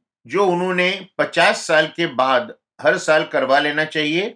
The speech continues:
हाँ, अगर उनके भाई या पिता को प्रोस्टेट कैंसर हुआ है तो ये पैंतालीस साल की उम्र से शुरू कर सकते हैं। इसके अलावा बहुत से रक्त के टेस्ट होते हैं, सीए वन ट्वेंटी फ़ाइव, सीए फ़िफ़्टीन नाइन, लेकिन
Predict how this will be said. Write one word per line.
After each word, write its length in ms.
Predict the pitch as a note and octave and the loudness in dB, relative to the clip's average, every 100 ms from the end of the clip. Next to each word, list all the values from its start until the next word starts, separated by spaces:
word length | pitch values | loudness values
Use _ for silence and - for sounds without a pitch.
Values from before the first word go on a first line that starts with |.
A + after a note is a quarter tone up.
| _ _ - | _ _ -2
हाँ, 300 | E3 C3+ - | 0 0 -2
अगर 280 | C3 E3 F3 | -2 0 0
उनके 320 | D3+ C#3+ D#3+ | -2 -4 -4
भाई 260 | B2 A#2 F3 | -2 -2 -2
या 180 | F#3 F3+ | 0 0
पिता 340 | D#3 C#3+ D3+ | -2 0 2
को 180 | D3+ D#3 | 2 -4
प्रोस्टेट 540 | D#3 C3+ C3 - F3 - | -2 -2 -2 -2 -4 -2
कैंसर 360 | C#3+ C3 D3+ | -6 -4 -6
हुआ 280 | B2 B2+ C3 | -4 2 2
है 200 | A2 A#2 A#2 _ _ - | 2 -2 -6 _ _ -4
तो 100 | D#3+ | -2
ये 300 | C#3+ D#3 E3+ C#3 - _ _ | 2 2 0 -4 -12 _ _
पैंतालीस 500 | C3+ C3 D3+ D#3 E3+ | -6 0 0 2 0
साल 160 | D#3 D#3 | 0 0
की 140 | D#3 | -2
उम्र 260 | D3 C3+ D3 | -6 -6 -6
से 140 | D3+ | -8
शुरू 280 | - C3 B2+ | -8 -8 -10
कर 160 | A2+ G#2+ | -8 -10
सकते 340 | - - _ G2 | -10 -14 _ -16
हैं। 280 | F#2 F2 _ _ _ _ _ | -16 -18 _ _ _ _ _
इसके 300 | F3 - B3+ | -10 -6 0
अलावा 400 | A#3 A3 A3 A3+ A#3+ B3+ - D#3 | 2 4 4 2 0 -4 -14 -14
बहुत 480 | B2+ D#3 A#3 - - | -2 2 2 0 -12
से 520 | - G#3+ A3 B3 A#3 _ _ _ _ | -6 -4 -2 -6 -10 _ _ _ _
रक्त 360 | C#3 D#3+ E3 - | 0 0 0 -6
के 180 | F#3+ F#3 | -4 -2
टेस्ट 320 | E3+ E3+ - | 0 -2 -4
होते 220 | C#3+ D3+ G3 | -8 -4 -2
हैं, 360 | D#3+ B2 C#3+ _ _ _ _ | 0 -2 -6 _ _ _ _
सीए 340 | - D#3+ D#3+ E3+ | -10 -2 2 2
वन 220 | D3+ D3+ | 2 -2
ट्वेंटी 360 | D#3 D3 C#3+ D3+ | 0 -2 -2 -4
फ़ाइव, 360 | - C#3+ C#3+ | 2 2 2
सीए 320 | C#3 C#3 D3 | -4 -4 -2
फ़िफ़्टीन 480 | D3+ C#3+ - D#3+ C#3+ | -2 -4 -6 -6 -2
नाइन, 240 | C3+ C#3+ C#3+ | -2 -2 -2
लेकिन 360 | D3+ F3 E3+ | -2 -2 -4